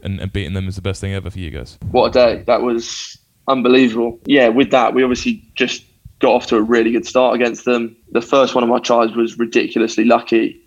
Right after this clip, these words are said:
Speaker 2: Um, I think it was, you'd probably sort of compare it to a goalmouth scramble. Finn tried to kick it through, sort of went off a couple of people's legs and just dived over the line. But, um, yeah, going ahead sort of pretty quickly like that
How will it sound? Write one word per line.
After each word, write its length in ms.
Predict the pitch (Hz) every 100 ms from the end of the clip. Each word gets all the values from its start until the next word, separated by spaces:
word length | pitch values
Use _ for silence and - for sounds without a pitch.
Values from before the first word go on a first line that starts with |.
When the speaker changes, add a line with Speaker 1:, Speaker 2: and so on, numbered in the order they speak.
| -
Speaker 2:
Um, 640 | 120 117 110 110 107 104 104
I 80 | 120
think 260 | - 120 120
it 80 |
was, 340 | - 113 104 -
you'd 180 | 120 113
probably 400 | 139 120 120 113
sort 180 | 110 117
of 120 | -
compare 320 | 117 120 117
it 60 | 104
to 80 | 113
a 60 |
goalmouth 480 | 110 117 117 110 107
scramble. 580 | - 117 113 113 120 - _
Finn 260 | - 117 107
tried 180 | 107 107
to 80 |
kick 200 | - 107
it 140 | 90 -
through, 360 | 113 110 101
sort 240 | - - 110
of 140 | 107 - _
went 180 | 110 113
off 140 | 104 -
a 80 |
couple 260 | 110 110 113
of 60 | 107
people's 320 | 110 113 113
legs 300 | 120 120 120
and 280 | 110 110 - - - _ _ _ -
just 240 | 123 -
dived 260 | 120 113 120
over 160 | 113
the 80 | 110
line. 440 | 117 127 120 117
But, 200 | 107 120
um, 460 | 123 120 117 120 110 _ _ -
yeah, 260 | 135 113 101 _
going 280 | 139 135 127
ahead 380 | 123 127 120 107 _ _ _
sort 200 | - 123
of 120 | 113 -
pretty 180 | 120
quickly 300 | 113 117 113
like 180 | 117 117
that 300 | 117 120 117